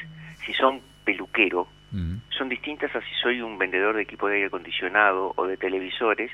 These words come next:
Speaker 2: Claro.
Speaker 1: o si soy un tipo que pinta casas. Yo pienso que lo ideal, lo que el gobierno seguramente hará, va a ser inyectar dinero en la sociedad para que la rueda vuelva a girar.
Speaker 2: Sí.
Speaker 1: Y hay algunas obras postergadas que se harán, como la de U P M, por ejemplo,
Speaker 2: Ujú.
Speaker 1: que van a dar impulso. U P M va a ser un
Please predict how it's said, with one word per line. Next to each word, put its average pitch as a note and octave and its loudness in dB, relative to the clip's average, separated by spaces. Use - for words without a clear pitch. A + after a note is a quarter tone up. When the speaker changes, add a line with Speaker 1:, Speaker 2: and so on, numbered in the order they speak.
Speaker 2:
Claro. F#2 0
Speaker 1:
o D#2+ -2
si E2+ -4
soy B2 -4
un G2+ -10
tipo - -2
que - -4
pinta F#2 -2
casas. G2 -2
Yo F3 2
pienso G3 0
que G#2+ 0
lo F#2+ -4
ideal, B2+ 0
lo G2 -4
que - -8
el F2 -6
gobierno G#2 -6
seguramente F#2+ -4
hará, F#2+ 2
va A2 2
a - -12
ser A2+ -4
inyectar G#2 -4
dinero G#2 -6
en G2 2
la F#2 2
sociedad F#2 0
para F2+ 2
que F#2+ -4
la F2+ 2
rueda G#2 4
vuelva F2+ 4
a - -2
girar. - -10
Speaker 2:
Sí. E2 -4
Speaker 1:
Y G2+ -8
hay G2 -4
algunas F#2+ -4
obras G2 6
postergadas G2 6
que - -12
se F#2 -6
harán, F2+ 6
como F2 -4
la D2 -6
de C#2+ -4
U F2 -4
P F#2 0
M, D#2+ -10
por - -4
ejemplo, F2+ 0
Speaker 2:
Ujú. D#2+ 0
Speaker 1:
que F2+ 0
van F2+ -2
a - 2
dar - 0
impulso. - -10
U - -14
P F2 -8
M F#2 -12
va F2+ -2
a - -8
ser F#2+ -6
un F2+ -18